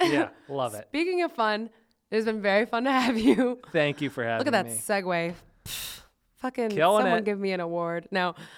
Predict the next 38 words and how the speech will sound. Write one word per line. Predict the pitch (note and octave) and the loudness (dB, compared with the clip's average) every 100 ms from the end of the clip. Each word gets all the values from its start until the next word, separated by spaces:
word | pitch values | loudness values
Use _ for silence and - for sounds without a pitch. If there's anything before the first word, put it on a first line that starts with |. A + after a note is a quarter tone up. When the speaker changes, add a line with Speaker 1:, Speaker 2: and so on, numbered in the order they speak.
| - - | -16 -2
Speaker 2:
Um, | A3+ A3 A3 - - | 2 2 0 -4 -4
seriously, | E4+ E4+ C#4 A3+ | 0 0 2 0
it | A3 G#3+ | 0 -4
was, | G#3 - - | -8 -10 -4
this | A3 | -4
was | B3+ | 0
awesome. | A#3 G#3 G#3+ G#3 G#3 G#3+ _ | 4 4 4 -2 -4 -8 _
Um, | - G3+ G3 G3 F#3+ - _ _ _ | -2 0 0 -2 -8 -14 _ _ _
thank | G3 F#3 | -8 -6
you | G3 | -6
so | G3+ | -4
much | G#3 | -4
for | A3 C#4 | -4 -6
coming | C4+ C4 | -4 -2
on. | G#3+ A3 | -2 -2
Do | A3+ | -4
you | A3+ | -2
have | A3 A#3 A3 _ _ _ _ - | 0 0 -2 _ _ _ _ -12
anything | C#4 D4+ D#4 | -10 -8 -6
to | D#4+ | -6
plug | D#4+ - G3+ C4+ D#4+ | -8 -12 -6 -4 -4
or | A3 | -4
anything? | E3+ G#3+ D#4+ C#4+ G3+ F#3+ F#3+ G3 - _ | -6 -6 -8 -10 -10 -10 -12 -14 -18 _
Speaker 1:
Uh, | D3+ C#3 C#3+ C#3+ D3 D3 - _ _ _ _ _ | -4 0 2 0 0 -4 -8 _ _ _ _ _
got | - A2+ | -16 -12
a | |
podcast | - C3 C3 C#3 C3 | -4 -4 -4 -8 -8
called | - | -2
Speaker 2:
Got | F#3+ B3 | 0 2
a | |
Speaker 1:
No | G#3+ | 4
Plus | D#3 F3+ | 2 2
Speaker 2:
podcast. | |
Speaker 1:
Ones. | F3 E3 E3 E3 - - _ _ _ _ _ | 0 0 0 -4 -10 -18 _ _ _ _ _
Give | - C#3+ | -4 -2
it | C#3 | 0
a | |
listen. | C3+ C#3+ - C#3+ | 0 -2 -2 -6